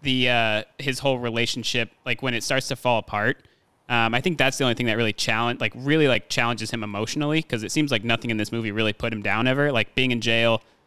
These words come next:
uh, getting his apartment torn apart, like, none of that seemed to really bother him. Everything in Wisconsin, like, the job that he had at first didn't seem to really bother him.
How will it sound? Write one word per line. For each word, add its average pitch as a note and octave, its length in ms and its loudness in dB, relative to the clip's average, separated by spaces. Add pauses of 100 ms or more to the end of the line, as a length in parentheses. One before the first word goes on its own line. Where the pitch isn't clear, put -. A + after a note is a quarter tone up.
(240)
uh, G#2+ 320 2 (560)
getting C#3 320 2
his B2 260 -2
apartment B2 560 -2 (400)
torn B2 220 -2
apart, A2+ 440 -2
like, A2 180 -6 (500)
none D#3 180 2
of C#3+ 80 4
that B2 220 2
seemed B2 160 -4
to A2 60 -10
really A#2 200 2
bother A2 380 2
him. A#2 220 0 (680)
Everything C#3+ 380 2
in B2 100 0
Wisconsin, A2+ 480 -2
like, A2+ 200 -2
the A#2+ 80 -2
job A#2+ 260 2
that A#2+ 100 0
he A#2+ 60 2
had A#2 200 2
at - 80 0
first A#2+ 220 -2
didn't A#2 180 -2
seem A#2+ 200 -4
to A#2 60 -4
really A2+ 140 2
bother A2+ 360 2
him. A#2 160 0